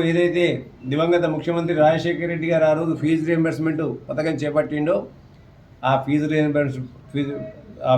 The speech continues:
ఫీజు రీయింబర్స్ పథకంలో చెల్లించాల్సిన బాకీలను మీరు చెల్లించకుంటే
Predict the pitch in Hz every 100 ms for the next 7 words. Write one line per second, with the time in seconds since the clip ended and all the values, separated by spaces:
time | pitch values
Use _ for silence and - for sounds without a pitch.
0 | 127 156 156 156 151 135 - 131 135 147
1 | 147 147 120 - - - - - - 135
2 | 151 165 156 151 143 143 120 - - -
3 | - - 117 143 160 175 175 175 165 156
4 | 127 143 147 139 135 143 135